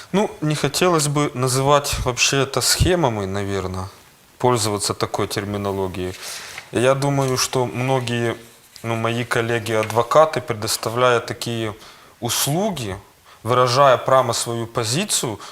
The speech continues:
что могут с правовой стороны, э, как-то помочь, м, избежать призыва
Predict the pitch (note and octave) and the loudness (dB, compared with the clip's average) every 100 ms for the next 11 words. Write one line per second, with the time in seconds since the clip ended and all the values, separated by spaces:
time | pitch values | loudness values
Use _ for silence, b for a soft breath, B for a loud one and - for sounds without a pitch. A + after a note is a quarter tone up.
0 | B - A#2 G#2+ - G#2+ A#2 A2 G#2+ - | B -4 0 0 -2 -4 -4 -2 -6 -8
1 | - - A#2 A2+ A#2+ A#2+ A2+ - A2 A2 | -10 -4 0 0 0 0 -2 0 0 0
2 | A2+ A2 - B B B B - F2+ - | 0 -4 -6 B B B B -14 -2 2
3 | A2 - A2 - C3+ D#3 D#3 A#2+ - - | 2 2 -2 2 2 2 2 2 -2 -4
4 | - - - G2+ F#2+ F#2 F2+ F#2 - A2+ | -18 -20 -20 -14 -12 -10 -10 -12 -8 -4
5 | G#2+ A2+ A2+ C3+ - - G3+ A3 D#3+ G2 | -2 0 4 4 4 -2 0 2 0 0